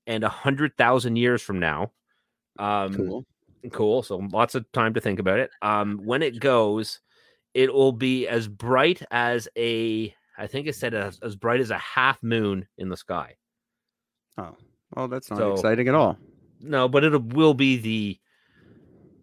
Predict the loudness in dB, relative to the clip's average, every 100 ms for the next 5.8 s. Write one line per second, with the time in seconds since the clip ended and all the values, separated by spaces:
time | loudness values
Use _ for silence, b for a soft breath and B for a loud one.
0 | _ _ -12 -4 -2 2 2 2 2 2
1 | 0 2 0 0 0 -2 -4 -6 -4 -6
2 | -4 0 0 0 -8 -6 -2 -2 -4 -10
3 | -8 -8 -6 -8 -6 -4 -2 -4 -6 -6
4 | -4 -4 -4 -4 0 2 2 0 -6 -20
5 | -18 -4 -2 0 0 0 -4